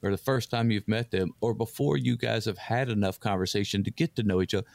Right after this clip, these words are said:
if you don't feel that they have really gotten to know you, your family, your goals, and what you're trying to achieve,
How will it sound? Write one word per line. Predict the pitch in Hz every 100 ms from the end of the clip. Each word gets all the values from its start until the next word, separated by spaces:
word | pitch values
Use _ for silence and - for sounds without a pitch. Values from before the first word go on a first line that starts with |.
| - - _
if | 113 -
you | 147 247
don't | 220 165 -
feel | 139 151
that | 120 95
they | 135 139
have | 107
really | 104 135 139
gotten | 117 123 -
to | 117
know | 104 117 127 107
you, | 120 131
your | 143 110
family, | - 123 127 135 117
your | 98
goals, | - 120 131 117
and | 107
what | 123
you're | 131
trying | - 127 123
to | 113
achieve, | - 139 170